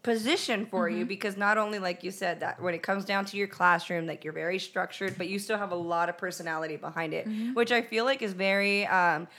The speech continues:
Speaker 1: motivating to them that they can be themselves and then also, like, "Hey, but we still gotta get down to business."
Speaker 2: Exactly.
Speaker 1: So that's, it's
Speaker 2: Yeah.
Speaker 1: cool. I feel like that's how life should be in
Speaker 2: Mm-hmm.
Speaker 1: general. Have a good time and then still, like, do what you gotta do.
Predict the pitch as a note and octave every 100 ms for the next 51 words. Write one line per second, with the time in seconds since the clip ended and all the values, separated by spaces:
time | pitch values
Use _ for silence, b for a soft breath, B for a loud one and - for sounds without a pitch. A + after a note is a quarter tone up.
0 | b F#3+ G3 B3 G3 F3 F3 E3+ F3+ D#3+
1 | D#3+ F3+ C#4 F3 E3+ F3+ F3 F#3+ F#3 G3
2 | F3 F#3 F#3 F3 - - D#3+ E3 C4+ C#4
3 | - F#3+ F3+ F3+ E3+ F3 D#3+ D#3 - F3
4 | D#3 - D#3 F3 F3+ D#3+ D#3 D3+ D#3+ D#3
5 | E3 D#3+ D#3+ - F#3+ E3 D#3+ C#3+ - D3
6 | B3+ C#4 E3 C#4+ A3+ D#4+ - C#4+ A3 -
7 | C#4 A3+ A3+ A#3+ G3+ E3+ F3+ F#3 - F3+
8 | F3 E3 F3 D#3+ G#3 A3+ B3+ D#4 - E3+
9 | A3 A#3 C#4 A#3+ A3+ A3+ G3 F3+ F3+ F3+
10 | E3+ - G3 F#3 F3 E3 D#3 E3 - -
11 | E3 - C#3+ D3 C3